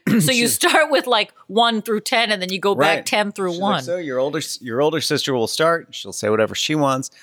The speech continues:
Speaker 1: we'll go down the line. Once we get to you, which is the eighth one,
Speaker 2: That
Speaker 1: then
Speaker 2: is
Speaker 1: we,
Speaker 2: the
Speaker 1: then
Speaker 2: worst
Speaker 1: we,
Speaker 2: white elephant party I've
Speaker 1: then we
Speaker 2: ever
Speaker 1: go
Speaker 2: been to.
Speaker 1: back up, and then we go back down till everything is gone." I'm like, "This will take forever. Why don't you just tell us things that you, you know,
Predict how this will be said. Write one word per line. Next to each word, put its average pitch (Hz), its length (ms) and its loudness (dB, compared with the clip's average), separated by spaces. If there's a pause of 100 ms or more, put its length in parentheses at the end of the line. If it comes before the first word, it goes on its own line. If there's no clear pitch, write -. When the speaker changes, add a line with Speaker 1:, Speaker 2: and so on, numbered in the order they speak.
(260)
Speaker 1:
we'll 90 100 -6
go 113 180 4
down 123 180 2
the 113 60 0
line. 107 420 0
Once 113 260 -4
we 120 80 -6
get 107 160 -2
to 101 100 -6
you, 131 240 0
which 113 220 -6
is - 80 -18
the 90 140 -6
eighth 113 240 -2
one, 117 320 -6 (420)
Speaker 2:
That 190 120 -4
Speaker 1:
then - 40 0
Speaker 2:
is 170 80 -2
Speaker 1:
we, 156 40 -8
Speaker 2:
the 180 80 2
Speaker 1:
then 156 80 -4
Speaker 2:
worst 196 240 2
Speaker 1:
we, 160 60 -2
Speaker 2:
white 190 260 2
elephant 175 400 0
party 160 360 0
I've 143 60 2
Speaker 1:
then 123 60 2
we - 80 2
Speaker 2:
ever 117 100 0
Speaker 1:
go 107 80 2
Speaker 2:
been 143 120 -2
to. 123 80 2
Speaker 1:
back 143 240 0
up, 139 240 2
and 110 100 -2
then 95 60 -6
we 92 80 -8
go 85 140 -6
back 120 320 0
down 117 200 -2
till 104 180 -8
everything 104 340 -2
is 104 100 -2
gone." 104 260 0
I'm 104 100 -2
like, 95 200 -2 (120)
"This 143 340 2
will 85 100 -10
take - 380 0
forever. 104 500 0
Why 90 300 2
don't 139 160 2
you 147 120 2
just 127 280 -2
tell 147 260 2
us 117 260 -2 (480)
things 131 220 2
that 123 200 -2
you, 127 320 0 (600)
you 120 140 0
know, 110 320 2